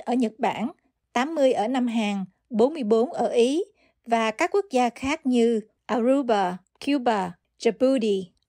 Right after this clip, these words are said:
Estonia, Hy Lạp, Honduras, Ireland, Jordan, Kenya, Mauritius, Na Uy, Oman, Philippines, Qatar, Romania, Tây Ban Nha, Tunisia, Anh Quốc,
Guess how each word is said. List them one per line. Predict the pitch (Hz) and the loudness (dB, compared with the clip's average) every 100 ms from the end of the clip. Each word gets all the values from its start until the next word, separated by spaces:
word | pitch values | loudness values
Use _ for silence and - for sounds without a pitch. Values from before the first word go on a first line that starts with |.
| - | -4
Estonia, | 240 - 240 240 233 190 180 175 _ - | -4 -2 0 0 -2 -4 -8 -12 _ -4
Hy | 294 277 | 0 2
Lạp, | 233 196 180 _ _ | 2 0 -2 _ _
Honduras, | - 254 262 233 220 190 175 - _ _ - | -4 -2 2 2 2 0 -4 -10 _ _ -2
Ireland, | 226 247 226 196 180 180 _ - | 0 0 0 -2 -6 -8 _ -4
Jordan, | 226 240 226 208 185 175 _ _ - | 0 2 0 -2 -4 -8 _ _ -2
Kenya, | 254 254 240 196 175 185 _ _ - | 0 2 0 -2 -6 -10 _ _ -4
Mauritius, | 262 247 240 208 190 175 - _ _ _ - | 0 0 0 0 0 -4 -8 _ _ _ -6
Na | 220 214 | -2 0
Uy, | 208 208 214 208 190 _ _ - | 2 2 2 0 -6 _ _ 0
Oman, | 240 240 226 214 202 190 - _ | 2 4 2 0 -4 -6 -10 _
Philippines, | - 247 233 247 254 226 208 - _ _ - | -4 0 2 2 0 0 -2 -6 _ _ -8
Qatar, | 233 - 240 220 196 175 - _ _ _ | -8 -4 -2 0 0 -2 -8 _ _ _
Romania, | 226 220 226 247 247 208 196 190 190 _ _ | -2 0 0 2 0 -2 -4 -6 -10 _ _
Tây | - 226 | -2 0
Ban | 226 214 | 0 0
Nha, | 214 214 208 196 - _ - - | 0 0 -2 -4 -10 _ -10 -2
Tunisia, | 220 220 233 - 202 180 170 - - | 2 2 2 0 0 -2 -6 -12 -6
Anh | 220 208 | -2 0
Quốc, | 196 269 | 2 0